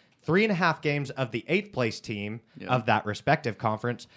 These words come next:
Speaker 1: those teams are gonna play a mini play-in tournament. And that would be a tournament set up so that the eight seed just had to win one game, whereas the nine seed would have to win two to get in. It's single elimination for
Speaker 2: Yep.
Speaker 1: the nine seed, double for the eight seed. Um,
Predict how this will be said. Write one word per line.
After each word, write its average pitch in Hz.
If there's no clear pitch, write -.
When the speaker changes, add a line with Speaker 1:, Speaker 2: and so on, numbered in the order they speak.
Speaker 1:
those 160
teams 214
are 185
gonna 160
play 151
a 131
mini 135
play-in 131
tournament. 90
And 139
that 147
would 170
be 139
a 143
tournament 160
set 151
up 139
so 143
that 131
the 117
eight 147
seed 160
just 135
had 139
to 131
win 117
one 123
game, 160
whereas 135
the 127
nine 131
seed 139
would 123
have 123
to 135
win 117
two 139
to 110
get 101
in. 95
It's 101
single 151
elimination 135
for 135
Speaker 2:
Yep. 123
Speaker 1:
the 127
nine 127
seed, 127
double 120
for 123
the 110
eight 107
seed. 92
Um, 151